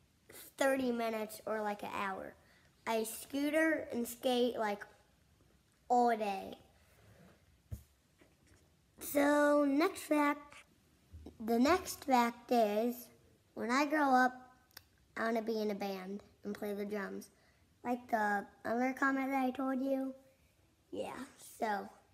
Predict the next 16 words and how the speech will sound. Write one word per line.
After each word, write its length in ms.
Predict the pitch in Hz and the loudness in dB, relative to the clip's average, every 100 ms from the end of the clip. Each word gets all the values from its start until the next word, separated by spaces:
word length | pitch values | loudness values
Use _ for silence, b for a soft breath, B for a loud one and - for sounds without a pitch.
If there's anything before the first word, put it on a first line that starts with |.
| _ _ 262 302 | _ _ -20 -16
next 420 | - 202 285 349 - | -12 -4 -4 -4 -6
fact, 400 | 254 247 247 - _ - | -4 -4 -6 -18 _ -2
and 200 | 269 269 | 0 2
I 60 | |
wanna 200 | 262 240 | 2 2
be 480 | 233 233 208 214 208 202 | 0 0 0 -2 -4 -4
a 20 | |
YouTuber. 340 | 196 - - - _ b b b b b b _ | -10 -10 -14 -16 _ b b b b b b _
And 80 | 214 | -8
I 60 | 226 | -8
started 400 | - 247 247 240 | 0 2 2 0
that 460 | 226 208 - - - _ _ _ _ _ _ _ _ _ _ _ _ _ _ _ - | -2 -2 -4 -10 -18 _ _ _ _ _ _ _ _ _ _ _ _ _ _ _ -8
about 300 | 233 247 233 | 0 0 0
a 40 | |
year 280 | 226 208 - | -2 -6 -8
ago. 420 | - - - - | -10 -12 -12 -12